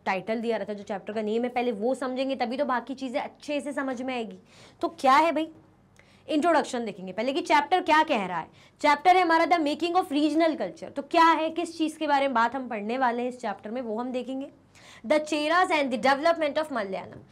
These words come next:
चेरास के बारे में देखेंगे और कैसे जो है मलयालम, आपको पता ही है मलयालम क्या है, पता है ना,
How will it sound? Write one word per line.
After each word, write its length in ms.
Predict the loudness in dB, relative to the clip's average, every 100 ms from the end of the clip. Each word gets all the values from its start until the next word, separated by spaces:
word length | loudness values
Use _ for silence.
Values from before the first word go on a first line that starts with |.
| -20 -20 -2
चेरास 420 | 2 4 4 2
के 100 | 0
बारे 240 | 0 2
में 120 | -2 -4
देखेंगे 340 | -6 -6 -2
और 420 | -2 4 6 6
कैसे 360 | 4 0 0 -2
जो 120 | 0
है 160 | 0 0
मलयालम, 560 | -2 -2 0 0 -4 -10 -20 _ _ _ _ _ -12
आपको 200 | -8 -6
पता 240 | -4 -4
ही 80 | -4
है 60 |
मलयालम 460 | -4 -4 -6 -8 -12
क्या 140 | -16
है, 80 | -20 _ _ _
पता 180 | -4 0
है 120 | 0
ना, 120 | -2